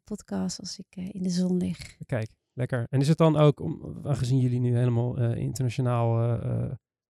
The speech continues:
Speaker 2: ge-, eh, opereren, is
Speaker 1: Mhm.
Speaker 2: het Engelstalig wat de klok slaat in je podcastlijstjes app of zit er nog wat Nederlands tussen?
Speaker 1: Beide.
Speaker 2: Oké.
Speaker 1: Beide. Dus ik luister naar Nederlandse podcasts, maar ook zeker naar Engels,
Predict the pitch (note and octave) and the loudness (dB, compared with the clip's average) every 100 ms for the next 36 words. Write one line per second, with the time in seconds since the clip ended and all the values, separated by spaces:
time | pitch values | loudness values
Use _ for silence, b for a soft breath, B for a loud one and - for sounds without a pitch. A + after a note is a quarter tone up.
0 | _ - - - - - B2+ C3 A#2+ C#3 | _ -6 -6 -6 -6 -2 -2 0 -2 0
1 | D#3 D#3+ G#3+ G#3+ G#3+ D4 F3+ F3+ - F#3 | -2 -2 0 2 2 4 2 0 0 0
2 | F3+ E3+ - F3 - D#3+ D#3 D3+ D3 D#3+ | 0 -2 -4 -6 -2 -2 0 0 -2 -4
3 | - D3+ - C#3+ - C#3+ - D#3+ - - | -6 -6 0 0 0 -4 -4 -4 -6 -6
4 | C3+ C#3+ C3 B2+ B2+ A#2 A2+ - - G#3 | -4 -2 -2 0 0 0 -2 -6 -2 4
5 | A#3+ A3+ G#3+ G3+ F3 B B C#3 - C3 | 6 6 4 2 -2 B B -2 0 -2
6 | G#3+ G#3 G3+ G3+ G#3+ G#3 A#3+ A#3+ A#3+ C4 | 2 2 2 -2 -4 -2 4 4 6 4
7 | A#3+ A#3 B3 C4 B3 - C4 - B3+ - | 6 6 6 4 4 0 -2 2 0 2
8 | A3+ - B3 A#3+ A#3 G#3+ A3 A3 G#3+ | -4 2 4 4 2 0 0 -2 -4